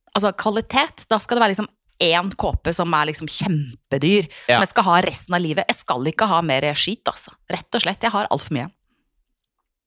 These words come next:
Speaker 2: Eh, jeg hører deg, og jeg er helt enig med deg, og jeg skulle ønske at jeg klarte å gjøre det samme. Jeg synes det er så vanskelig å rydde i, i skuffer og skap. Jeg er jo kreps, og jeg samler jo på alt,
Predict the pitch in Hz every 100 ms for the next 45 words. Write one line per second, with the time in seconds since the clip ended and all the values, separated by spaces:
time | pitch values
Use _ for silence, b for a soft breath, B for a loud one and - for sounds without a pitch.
0 | _ _ - 190 185 180 180 185 185 110
1 | 120 175 - - 151 160 156 151 147 -
2 | - - 147 160 165 165 143 131 131 269
3 | - - 208 113 110 107 156 269 208 -
4 | 156 156 147 - - - 151 - 123 123
5 | - 131 - 117 107 120 98 - _ B
6 | B B B 139 165 160 156 143 131 110
7 | - 117 127 101 95 92 92 90 90 92
8 | - - 131 - 98 - 156 - 131 98
9 | 120 143 143 - - 147 - - - 127
10 | 139 139 - 151 104 101 - - 185 -
11 | -